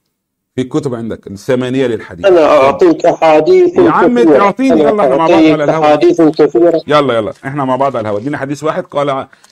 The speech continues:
Speaker 2: نعم.
Speaker 1: كل سنده كده إمامية اثنا عشرية. يلا اتفضل. صحيح كده. يلا اتفضل.
Speaker 2: أحسنت، أحسنت.
Speaker 1: ما أنا عارف إن أنا أحسنت.
Speaker 2: شوف، راح أجيب لك حديث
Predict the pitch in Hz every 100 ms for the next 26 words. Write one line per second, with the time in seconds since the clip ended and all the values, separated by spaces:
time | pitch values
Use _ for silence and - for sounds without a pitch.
0 | _ 190 139 127 151 175 170 147 180 185
1 | 185 - _ - - 131 131 139 135 107
2 | 101 95 85 80 80 - 107 104 95 -
3 | _ _ 110 101 98 - - 71 76 76
4 | 117 98 _ _ _ _ _ _ _ _
5 | _ _ _ _ _ _ _ _ _ _
6 | _ _ _ _ _ _ _ - - -
7 | 175 113 - _ - - - - 120 101
8 | 104 127 107 95 95 67 - 78 - 190
9 | 170 156 165 196 180 - - 160 180 190